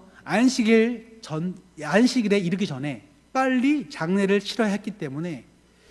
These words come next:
예수님의 수-, 시신을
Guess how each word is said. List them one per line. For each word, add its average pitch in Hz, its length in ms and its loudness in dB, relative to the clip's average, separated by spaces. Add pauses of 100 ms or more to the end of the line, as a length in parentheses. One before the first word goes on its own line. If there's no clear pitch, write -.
(520)
예수님의 220 520 4
수-, - 220 -4
시신을 247 880 0